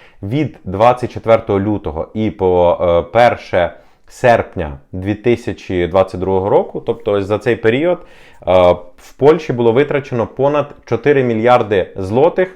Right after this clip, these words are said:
це трохи менше, ніж один мільярд доларів, на підтримку українських біженців по програмі сорок плюс. Це, з однієї сторони, є дуже і дуже велика сума, але тут також пот-, е, потрібно не забувати,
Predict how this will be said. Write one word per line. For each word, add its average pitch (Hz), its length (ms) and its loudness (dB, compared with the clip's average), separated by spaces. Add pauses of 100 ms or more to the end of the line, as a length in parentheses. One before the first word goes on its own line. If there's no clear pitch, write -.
(120)
це 113 140 -2
трохи 135 320 -2
менше, 123 360 -2
ніж 107 180 -6
один 113 300 -2
мільярд 101 420 0
доларів, 160 400 -2 (340)
на 123 220 -2
підтримку 139 580 -4
українських 113 600 -4
біженців 165 500 -4
по 135 140 -4
програмі 123 540 -2 (400)
сорок 117 540 0 (380)
плюс. 104 440 -2 (160)
Це, 156 440 2
з 104 40 -6
однієї 120 300 -2
сторони, 117 320 0
є 101 120 2
дуже 107 280 0
і 98 40 0
дуже 107 200 -2
велика 110 340 0
сума, 190 380 -2 (880)
але 95 180 -2
тут 120 160 -6
також 135 260 -2
пот-, 98 380 -6
е, 95 180 4
потрібно 104 440 -4
не 101 120 -2
забувати, 110 560 0